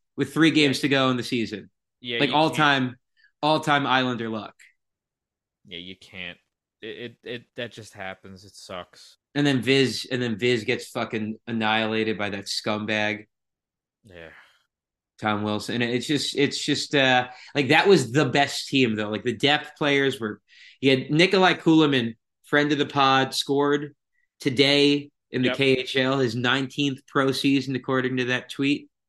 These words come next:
Speaker 2: Yep.
Speaker 1: And it, and it was like a dust up around the crease that he just found the puck. He dove at a loose puck and chipped it in. It was nice, man.
Speaker 2: I wa-,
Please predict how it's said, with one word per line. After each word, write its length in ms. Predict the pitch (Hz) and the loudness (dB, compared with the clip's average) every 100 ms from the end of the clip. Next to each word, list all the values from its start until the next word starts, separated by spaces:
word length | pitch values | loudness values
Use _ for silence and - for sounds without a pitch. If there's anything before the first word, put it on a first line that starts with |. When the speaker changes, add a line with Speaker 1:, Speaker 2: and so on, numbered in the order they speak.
| _ _ _ - | _ _ _ -12
Speaker 2:
Yep. 140 | 113 | -4
Speaker 1:
And 140 | 139 147 | 0 0
it, 180 | 147 - _ - | -2 -10 _ 0
and 160 | 147 | 2
it 80 | 151 | 2
was 180 | 151 127 | 2 2
like 220 | 147 143 | 2 0
a 160 | 143 117 | 0 -2
dust 380 | 123 143 - 156 | -2 -2 -2 -2
up 180 | 143 143 | -2 -2
around 280 | 131 131 | -2 0
the 40 | 123 | -2
crease 360 | - 143 139 135 | -4 -4 -2 -4
that 100 | 117 | -4
he 80 | |
just 220 | 120 127 - | -2 -4 -2
found 240 | 127 123 | -2 0
the 40 | 120 | -4
puck. 280 | 127 127 | -4 -4
He 140 | 123 120 | -4 -8
dove 680 | 95 123 127 135 135 127 - _ _ _ _ _ - | -2 0 2 2 0 -8 -20 _ _ _ _ _ -8
at 140 | 113 | -4
a 40 | 113 | 0
loose 280 | 120 123 - | 0 0 -2
puck 300 | 127 123 123 | -4 -2 -4
and 240 | 113 107 - _ _ - | -6 -6 -10 _ _ -12
chipped 360 | - 139 135 | 0 0 2
it 100 | 131 | 2
in. 340 | 120 123 143 143 _ _ _ _ _ _ _ _ _ _ _ _ - | 4 2 -2 -8 _ _ _ _ _ _ _ _ _ _ _ _ -6
It 140 | 131 | -2
was 180 | 131 110 | -2 -2
nice, 360 | 123 113 101 - | 0 0 -2 -4
man. 360 | 107 104 104 107 | -4 -4 -6 -6
Speaker 2:
I 100 | |
wa-, 120 | 143 | -4